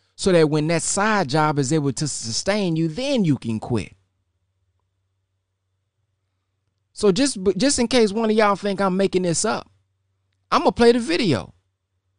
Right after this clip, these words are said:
'Cause I know it's somebody out there, "Oh, the minister ain't never said that. Uh, he making stuff up trying to protect the minister." Okay, let me play the video then.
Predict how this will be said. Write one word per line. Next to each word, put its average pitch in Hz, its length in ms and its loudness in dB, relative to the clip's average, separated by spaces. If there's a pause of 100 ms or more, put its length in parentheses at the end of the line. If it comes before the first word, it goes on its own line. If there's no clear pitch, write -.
(160)
'Cause 143 100 -10
I 202 80 0
know 247 200 2
it's 185 100 2
somebody 147 340 2
out 139 160 0
there, 135 140 0
"Oh, 117 460 4
the 113 100 -4
minister 131 360 -2
ain't 117 140 -2
never 113 180 -2
said 117 360 -4
that. 123 160 0
Uh, 123 140 -2 (260)
he 151 180 0
making 135 300 2
stuff 135 300 0
up 139 120 0
trying 143 200 0
to 127 40 0
protect 135 380 -2
the 139 80 -4
minister." 143 340 -4
Okay, 247 500 -4 (680)
let 285 240 2
me 285 80 2
play 262 200 6
the 220 80 6
video 175 460 6
then. 117 360 -2